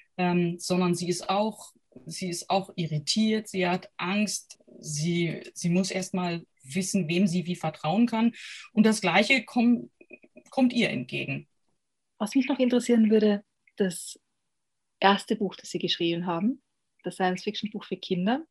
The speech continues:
Speaker 2: gibt's für dieses
Speaker 1: Mhm.
Speaker 2: Buch noch eine Chance, auf den Markt zu kommen?
Speaker 1: Ganz ehrlich, ähm, also A, die Hoffnung stirbt zuletzt, B, ähm, bin ich ja jetzt bei einem, ähm, Kinder- und Jugendbuchverlag gelandet.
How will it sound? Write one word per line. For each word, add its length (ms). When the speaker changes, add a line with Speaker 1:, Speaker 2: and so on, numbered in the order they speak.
Speaker 2:
gibt's 240
für 80
dieses 380
Speaker 1:
Mhm. 80
Speaker 2:
Buch 160
noch 100
eine 180
Chance, 680
auf 200
den 160
Markt 300
zu 80
kommen? 360
Speaker 1:
Ganz 360
ehrlich, 760
ähm, 560
also 280
A, 320
die 120
Hoffnung 340
stirbt 320
zuletzt, 680
B, 420
ähm, 500
bin 180
ich 160
ja 180
jetzt 440
bei 360
einem, 640
ähm, 500
Kinder- 540
und 160
Jugendbuchverlag 1300
gelandet. 600